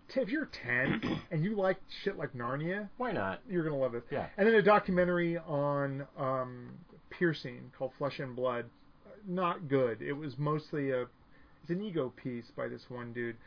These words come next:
Speaker 1: Mm-hmm.
Speaker 2: The one thing I did take a chance on this week, um, that I wanna talk about briefly is, uh, I'm a big Dana Gould fan, Dana Gould fan. He's a comic stand-up, and he's great.
Speaker 1: Right.
Speaker 2: Um, he has a series out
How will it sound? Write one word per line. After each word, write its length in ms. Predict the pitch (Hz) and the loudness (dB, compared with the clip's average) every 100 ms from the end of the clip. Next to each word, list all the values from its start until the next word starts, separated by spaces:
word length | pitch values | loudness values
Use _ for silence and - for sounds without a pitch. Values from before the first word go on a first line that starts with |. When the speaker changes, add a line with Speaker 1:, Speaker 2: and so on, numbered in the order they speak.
| - | -12
Speaker 1:
Mm-hmm. 140 | 98 | 0
Speaker 2:
The 80 | 104 | 6
one 200 | 214 330 | 8 6
thing 300 | - 208 196 190 180 | 4 2 2 -2 2
I 120 | 160 | 2
did 460 | 131 131 208 233 202 | 2 2 4 4 0
take 220 | 196 196 | -4 -4
a 60 | |
chance 440 | 160 - 160 151 - | -6 -2 -2 -2 -4
on 240 | 139 131 | -4 -4
this 200 | 123 117 | -8 -10
week, 200 | 135 123 - - - | -8 -8 -10 -16 -10
um, 280 | 123 120 113 135 | -8 -10 -12 -10
that 80 | 127 | -6
I 20 | |
wanna 160 | 127 123 | -6 -8
talk 220 | 135 123 | -10 -8
about 240 | 135 131 | -8 -6
briefly 400 | 131 131 - 127 | -8 -8 -6 -6
is, 220 | 123 120 135 | -4 -4 -4
uh, 180 | 117 113 - - - - - - - - | -4 -6 -10 -20 -20 -20 -20 -20 -20 -2
I'm 120 | 170 180 | 2 4
a 40 | |
big 200 | 170 147 | 4 4
Dana 180 | 170 156 | 4 2
Gould 380 | 135 151 185 170 | 0 0 -2 -4
fan, 200 | 185 208 175 | -4 -4 -4
Dana 220 | 143 156 | -4 -4
Gould 520 | 117 110 127 147 180 170 | -6 -8 -4 -2 -4 -6
fan. 380 | 196 196 208 208 - - | -6 -4 -6 -8 -12 -10
He's 160 | - 135 | -6 -4
a 200 | 123 113 - | -4 -6 -8
comic 300 | - 123 123 | -8 -6 -6
stand-up, 540 | - - 127 123 123 - - | -10 -6 -6 -4 -6 -6 -8
and 100 | 135 | -8
he's 140 | 123 113 | -8 -4
great. 300 | 131 113 - - - - | -2 -2 -6 -18 -20 -6
Speaker 1:
Right. 220 | - 127 - - | 0 2 0 4
Speaker 2:
Um, 440 | 156 156 151 135 - - - - | 6 8 6 0 -10 -20 -20 0
he 100 | 240 | 2
has 100 | 208 | 2
a 60 | 180 | 0
series 420 | - 233 233 190 | 0 2 2 4
out 300 | 190 175 | 4 4